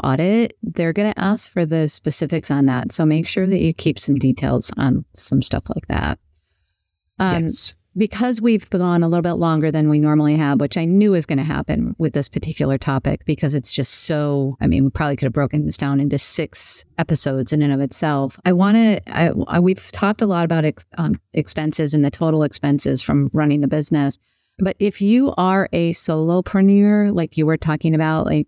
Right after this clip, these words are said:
Speaker 1: it's just you basically, uh, maybe you have some employees, but you're just, you're running it as a solopreneur, L L C, not being elected as a tax corp. One other thing that I always wanna point out is, um,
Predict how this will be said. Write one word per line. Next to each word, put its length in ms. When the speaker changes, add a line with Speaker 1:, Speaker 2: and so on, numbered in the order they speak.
Speaker 1:
it's 220
just 340
you 200
basically, 960
uh, 120
maybe 260
you 100
have 180
some 140
employees, 500
but 220
you're 80
just, 320
you're 160
running 400
it 180
as 240
a 260
solopreneur, 1000
L 160
L 100
C, 380
not 240
being 180
elected 400
as 140
a 60
tax 380
corp. 440
One 240
other 220
thing 340
that 160
I 160
always 320
wanna 240
point 280
out 400
is, 520
um, 420